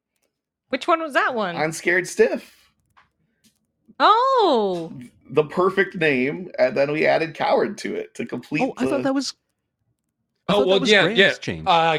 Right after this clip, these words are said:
Speaker 4: Kathleen did the name.
Speaker 2: No, Kathleen
Speaker 4: Yeah,
Speaker 2: did the
Speaker 4: Kathleen
Speaker 2: name,
Speaker 4: did
Speaker 2: and then, and
Speaker 4: Scared
Speaker 2: Graham
Speaker 4: Stiff.
Speaker 2: asked to add the type.
Speaker 4: Yeah, I
Speaker 3: Right.
Speaker 4: was like, "Ooh, please, could we, could we make it a coward?" And then, yeah, and then you were like, "I don't know, I'll go ask." And I was like, "I didn't even know."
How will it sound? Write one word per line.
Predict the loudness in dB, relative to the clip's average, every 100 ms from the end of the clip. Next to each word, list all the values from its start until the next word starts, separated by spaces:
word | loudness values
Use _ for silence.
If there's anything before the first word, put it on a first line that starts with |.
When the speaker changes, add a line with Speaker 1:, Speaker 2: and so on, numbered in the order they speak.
| -2
Speaker 4:
Kathleen | -2 0 -2
did | -2 -4
the |
name. | -2 0 2
Speaker 2:
No, | 2
Kathleen | 2 2 2
Speaker 4:
Yeah, |
Speaker 2:
did | 2
the | 2
Speaker 4:
Kathleen | 2
Speaker 2:
name, | 4 2
Speaker 4:
did |
Speaker 2:
and |
then, | 0
and | 0
Speaker 4:
Scared | -2 0
Speaker 2:
Graham | 0 0
Speaker 4:
Stiff. | 0
Speaker 2:
asked | -2 -2
to | -2 0
add | 0 -2
the | -4
type. | -4 -4 -8 _ _ -20 _ -4
Speaker 4:
Yeah, | 0 0
I | 0
Speaker 3:
Right. | -2
Speaker 4:
was |
like, | -4 -6 -6
"Ooh, | -6 -6 -6
please, | -4 -4 -6 -8
could | -6
we, | -4 -6 -8
could | -8 -8
we |
make | -4 -4 -6
it |
a | -6
coward?" | -4 -4 -4 -10 -12
And | -8 -6
then, | -6 -6
yeah, | -2 0 0
and | -2
then | -6
you | -4
were | -4
like, | -2 -4 -6
"I | -4
don't | -2
know, | 0 0
I'll | -2 -2
go | 0 0
ask." | 0 -4 -10 -8
And | -4
I | -2
was | -2
like, | -4 -4 -2
"I | 0
didn't | 0 -2
even | -4 -2
know." | -4